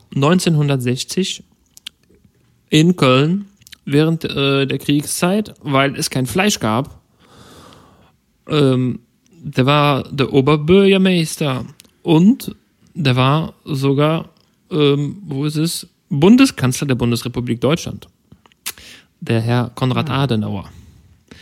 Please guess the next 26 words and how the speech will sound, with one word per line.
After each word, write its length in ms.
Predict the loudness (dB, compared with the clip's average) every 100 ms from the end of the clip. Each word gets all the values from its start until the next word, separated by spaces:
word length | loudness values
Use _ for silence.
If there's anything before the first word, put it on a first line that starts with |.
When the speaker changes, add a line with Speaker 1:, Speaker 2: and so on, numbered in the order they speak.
| -20 -20 -4
Speaker 1:
Der 240 | 0 0
Speaker 2:
Ah. 40 | 0
Speaker 1:
hat 240 | -2 -2
die, 300 | 0 2 0 -8 -6
äh, 360 | -2 0 0 -2
Sojawurst 640 | 0 2 4 4 2 0 -2
erfunden. 520 | -2 0 0 -2 -4 -10 _ _ _ _ _ _ _ _ _ -6
Das 140 | -2
wusste 220 | -2 -2
ich 80 | -2
auch 80 | -2
nicht. 260 | -4 -6 -14 -20 -20 -20 -20 _ _ _ -6
Speaker 2:
Nee, 100 | -4
hätte 100 | -4
ich 80 | -6
jetzt 120 | -6
auch 60 |
nicht 140 | -6 -6
gedacht. 280 | -8 -8 -4
Speaker 1:
Was 120 | -2
der 80 | 0
Mann 140 | 0
alles 180 | 0 -2
gemacht 300 | -2 -2 -2
hat, 180 | -4 -2
ne? 160 | -6